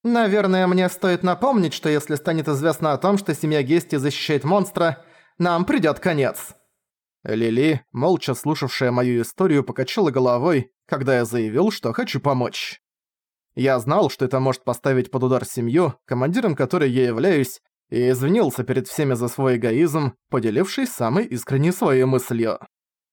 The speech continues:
«Пусть так, но я не могу её бросить!» Как жалко это бы ни прозвучало, я не сводил взгляд с Лили.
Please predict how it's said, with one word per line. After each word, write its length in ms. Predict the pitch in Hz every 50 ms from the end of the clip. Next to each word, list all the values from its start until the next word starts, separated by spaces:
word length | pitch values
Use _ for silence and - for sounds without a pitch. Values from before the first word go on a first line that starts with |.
| _ _ _ _
«Пусть 340 | - 147 147 139 135 135 -
так, 360 | - 151 147 147 - - - - _ _ _ _ -
но 220 | 151 160 165 156
я 140 | 147 151 151
не 120 | 147 147
могу 320 | 143 139 131 123 143 147 170
её 260 | 196 190 151 156 143
бросить!» 580 | 127 147 143 135 117 - - 113 - - - - _ _ _ _ _ _ _ _ _ _ _
Как 260 | - 196 226 196 147
жалко 420 | 131 117 180 226 233 220 202 - 170
это 200 | 165 160 - 151
бы 120 | 139 143
ни 80 | 143 131
прозвучало, 840 | - 131 120 113 117 113 - - - 226 190 147 143 131 117 - - _ _ -
я 220 | 120 117 120 151
не 100 | 202 254
сводил 400 | 254 - - 160 127 110 135 170
взгляд 340 | 180 135 131 135 120 120 -
с 80 | - -
Лили. 420 | 139 135 127 127 127 113 - -